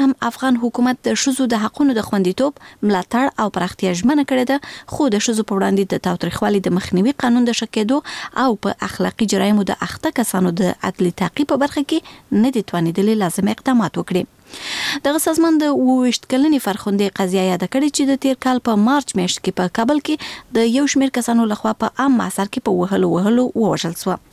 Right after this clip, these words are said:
د بشري حقونو د څار دغه ډله وایي، د فرخندې د قتل د عاملینو نیمګړې محاکمه او د هغو پولیسو لپاره چې د پیښې په سیمه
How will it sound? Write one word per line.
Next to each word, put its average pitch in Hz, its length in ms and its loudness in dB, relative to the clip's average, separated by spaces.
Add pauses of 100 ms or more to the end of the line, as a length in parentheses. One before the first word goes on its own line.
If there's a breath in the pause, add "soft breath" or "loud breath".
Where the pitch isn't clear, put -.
(220)
د 220 120 2
بشري 240 320 0
حقونو 240 300 0
د - 60 -12
څار 254 260 -2
دغه 226 240 0
ډله 254 180 2
وایي، 254 320 2
د 214 220 2
فرخندې 233 460 2
د 233 120 -2
قتل 277 280 0
د 233 80 2
عاملینو 226 440 4
نیمګړې 214 540 2
محاکمه 190 440 -2 (440 loud breath)
او 214 160 0
د 233 100 2
هغو 269 260 2 (120)
پولیسو 285 340 2
لپاره 208 260 0
چې 202 200 -6
د 214 120 0
پیښې 277 280 0
په 208 100 0
سیمه 208 180 0